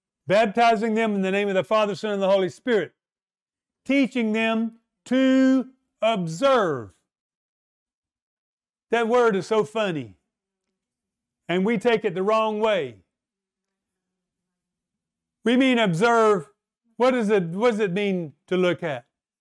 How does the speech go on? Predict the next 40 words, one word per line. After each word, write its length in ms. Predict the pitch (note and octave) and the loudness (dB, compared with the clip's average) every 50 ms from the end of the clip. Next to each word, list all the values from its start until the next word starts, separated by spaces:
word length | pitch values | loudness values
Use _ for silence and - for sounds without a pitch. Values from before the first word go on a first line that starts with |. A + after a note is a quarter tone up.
| _ _ _ _ _ | _ _ _ _ _
What's 180 | B3+ C4 - C#4 | -4 -4 -2 -2
that 180 | C4 G#3 E3 | -4 -4 -2
paper 300 | A3 A3 G#3+ G#3 - F#3+ | -2 -2 -2 -2 -2 -4
in 140 | F3+ F3 E3+ | -4 -2 -2
the 60 | E3+ | -4
North 260 | F3+ F#3+ F#3 E3+ - | -4 -4 -4 -4 -6
Carolina 360 | - F#3+ F3+ E3+ E3 D#3 D3+ C#3 | -6 -6 -6 -6 -4 -6 -8 -6
called? 220 | - E3 D#3+ E3 | -6 -4 -2 0
News 240 | G3+ A#3+ A3+ G3 F3+ | 0 0 0 0 -2
and 120 | G3+ F#3+ | -2 -2
Observer. 500 | F3 E3 G3+ G3 F3+ D3+ B2 A2+ G#2+ G2 - _ | -2 0 0 0 0 0 -2 -6 -12 -14 -12 _
What 160 | B3 C4+ A#3 | -6 -4 -4
is 100 | F#3+ D#3+ | -4 -4
that 180 | E3+ D3 C3+ - | -6 -8 -8 -10
from? 260 | - C#3+ B2+ A#2+ A2+ | -10 -10 -10 -10 -8
Fayetteville? 540 | - G#3 G#3+ A#3 A3+ G#3 A3 A3+ A3 G3 - _ _ _ _ _ _ _ _ _ _ _ _ _ _ _ _ _ - | -6 -2 -2 -2 -2 -2 -6 -8 -10 -10 -14 _ _ _ _ _ _ _ _ _ _ _ _ _ _ _ _ _ -2
I 100 | G#3 A3 | 0 0
don't 100 | G3+ F#3 | 2 2
remember. 320 | F3+ F#3 F3+ D#3+ C#3+ C#3 | 2 4 4 4 4 4
This 140 | F3 A3 G#3 | 2 0 0
is 40 | F#3+ | 2
the 120 | A3 A3+ | 2 2
News 220 | B3 C4+ C4 A3+ | 2 2 2 0
and 100 | A3+ B3 | 0 -2
Observer 480 | A3+ G#3+ A3 A#3 A3+ G#3+ F#3+ F3 F#3 F3+ | -2 0 0 2 2 2 2 2 0 -2
in 60 | F3+ | -2
North 220 | F#3 F#3 F3+ - - | -2 -4 -4 -4 -2
Carolina, 420 | F#3 F3 E3 E3 D3+ C#3 C3+ C3+ | -2 -2 -2 -2 -4 -4 -4 -4
right? 280 | D3 D#3+ F3+ F#3+ F3+ - _ - _ _ _ _ _ _ _ _ _ _ _ | -2 0 0 -2 -2 -6 _ -20 _ _ _ _ _ _ _ _ _ _ _
The 140 | G3 A3+ A#3 | 0 2 2
Observer. 760 | A#3 F#3 F3+ A3+ B3+ B3+ A#3+ G#3 F3 D3 C3+ A2+ G2+ F#2+ _ _ _ _ _ _ _ _ _ _ _ _ - | 2 2 2 2 2 4 4 2 2 -2 -6 -10 -12 -14 _ _ _ _ _ _ _ _ _ _ _ _ -14
<laughs> 80 | D3+ - _ _ _ _ _ _ _ _ _ _ _ _ _ _ _ _ _ | -14 -14 _ _ _ _ _ _ _ _ _ _ _ _ _ _ _ _ _
What 120 | - C4 | 0 0
does 100 | C4+ A#3+ | 2 2
it 80 | C4+ A#3 | 0 0
mean 180 | B3+ C4 B3 A#3 | 2 0 0 2
to 60 | A3+ | 4
be 340 | B3 B3 A#3+ A#3+ A3+ - - - | 4 4 4 4 2 -2 -4 -2
an 140 | G3+ G#3+ G#3 | -2 0 0
observer? 680 | G#3 F3 D#3+ E3 A3 G#3 G3 F3+ D3 C3 B2 G#2 F2+ | -2 -4 -2 0 0 2 2 2 0 -2 -8 -10 -12